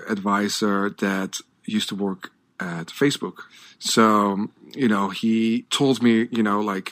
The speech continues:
in big lines, like, you know, "Okay, I don't know exactly how or what or when, but I know, you know, Mark Zuckerberg's vision is really, you know, not pro-publisher, so to speak. You know, he really wants people, you know, so make sure you hedge,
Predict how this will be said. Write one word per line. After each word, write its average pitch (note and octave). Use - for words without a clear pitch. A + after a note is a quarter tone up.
in G2+
big C#3+
lines, A2
like, F#2+
you A2+
know, F2+
"Okay, F2+
I A#2
don't B2+
know A#2
exactly A2+
how A#2+
or G2
what A#2+
or G2
when, C#3+
but A2
I G#2+
know, A#2+
you A#2
know, G#2
Mark G#2
Zuckerberg's C3+
vision A#2
is G#2+
really, A#2+
you A#2
know, G#2
not A#2+
pro-publisher, C#3
so -
to C3+
speak. C#3
You -
know, A2
he A2+
really A#2
wants G2+
people, A2
you A#2
know, G2+
so A2+
make B2+
sure C#3
you A#2
hedge, B2+